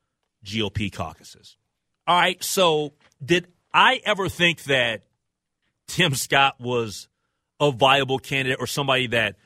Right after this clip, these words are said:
people are gonna take seriously to, uh, to, to be nominated for the, for the presidency of the United States of Am-, no, no, I, I, I've never thought that for one second. Um, and, and,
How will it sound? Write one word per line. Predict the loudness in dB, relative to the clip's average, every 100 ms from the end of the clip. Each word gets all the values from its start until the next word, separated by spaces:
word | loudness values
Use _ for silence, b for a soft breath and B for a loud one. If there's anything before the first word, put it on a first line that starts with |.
| _ -6
people | -4 -2
are | -2
gonna | -2
take | -2 -6
seriously | -4 -4 -4 -6 -8 -8
to, | -6 -6 -6 -12 _ _ _ _ _ _ _
uh, | -4 -2 -6
to, | -6
to | -2
be | -2 -2
nominated | -2 -2 -2 -2 -2
for | -2 -2 -8
the, | -16 _ _ _ _ -6
for | -2 -2
the | -2
presidency | -2 0 -2 -4 -4
of | -2
the |
United | -2 -2
States | -2 -4
of | -6
Am-, | -14 b
no, | 2 2 2 _ _ _ _ _ _
no, | 0 0
I, | 0 -8 -10 -16 _ -14
I, | -4
I've | -4 0
never | -2 0
thought | -2 -2
that | -4
for | -6
one | -8 -14
second. | -18 -20 -20 _ _ _ _ _ _ _ _ _ _ _ _ -20
Um, | -20 -18 -20 -20 -4
and, | 0 0 -2 -14 -10
and, | -8 -8